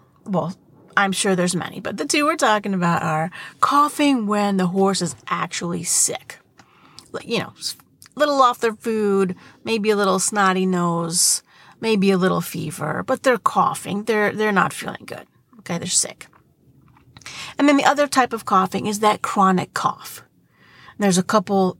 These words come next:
different reasons for all of these, actually. But we're just gonna divide it into two different types, the sick cough and the chronic cough. Okay, let's try to start with the sick cough.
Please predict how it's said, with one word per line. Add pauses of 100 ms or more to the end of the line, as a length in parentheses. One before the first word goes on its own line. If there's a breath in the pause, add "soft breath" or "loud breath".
(140)
different
reasons
for (300)
all
of
these,
actually. (1000 loud breath)
But
we're
just
gonna
divide
it
into
two (120)
different
types,
the
sick
cough (160)
and
the
chronic
cough. (1000)
Okay, (380 loud breath)
let's
try
to
start
with
the
sick
cough.